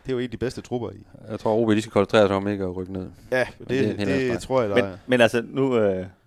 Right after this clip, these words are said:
Speaker 3: afbryder jeg bare lige jeres fis og ballade. Men hvad med O B? Altså, ser I dem komme farne, eller er de også i for meget problemer, eller hvad?
Speaker 1: Jeg,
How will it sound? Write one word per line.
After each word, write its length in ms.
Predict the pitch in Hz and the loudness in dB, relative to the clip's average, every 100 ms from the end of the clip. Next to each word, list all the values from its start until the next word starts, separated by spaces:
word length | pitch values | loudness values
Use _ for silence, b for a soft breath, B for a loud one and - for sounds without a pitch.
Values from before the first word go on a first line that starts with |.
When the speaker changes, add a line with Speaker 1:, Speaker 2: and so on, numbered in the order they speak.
| - | 0
Speaker 3:
afbryder 240 | 113 113 110 | 2 4 2
jeg 60 | 98 | 2
bare 120 | 104 | 2
lige 80 | 107 | 0
jeres 160 | 98 | -2
fis 160 | 131 104 | -4 -4
og 60 | |
ballade. 220 | 95 101 107 | 0 2 2
Men 120 | 98 | 4
hvad 100 | 135 | 4
med 80 | 98 | 6
O 140 | 156 | 2
B? 60 | 127 | 2
Altså, 300 | 101 90 101 | -2 -4 -6
ser 140 | 160 | 0
I 40 | 135 | 2
dem 200 | 110 131 | 2 0
komme 260 | 104 101 | -2 -2
farne, 320 | 92 104 117 101 | -2 0 0 0
eller 140 | 92 | 0
er 40 | |
de 160 | 98 107 | 0 0
også 240 | 107 - - | -2 -4 -16
i 60 | 101 | -12
for 100 | 101 | -4
meget 160 | 107 | -4
problemer, 340 | 104 107 98 87 | -4 -6 -6 -8
eller 100 | 90 | -8
hvad? 40 | |
Speaker 1:
Jeg, 120 | 98 | -6